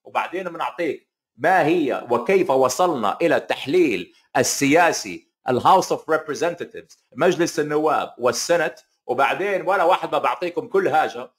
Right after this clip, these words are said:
وبيضيف عليه تحليل المؤشرات والأسهم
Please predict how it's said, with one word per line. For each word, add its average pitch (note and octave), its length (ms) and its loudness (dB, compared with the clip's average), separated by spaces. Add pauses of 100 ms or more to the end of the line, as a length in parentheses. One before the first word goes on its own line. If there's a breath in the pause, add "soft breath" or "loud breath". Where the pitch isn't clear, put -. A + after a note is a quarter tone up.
(180)
وبيضيف E3+ 680 0
عليه C#3 560 0 (200)
تحليل D3 680 -2
المؤشرات C#3 840 -2 (200)
والأسهم D#3+ 960 0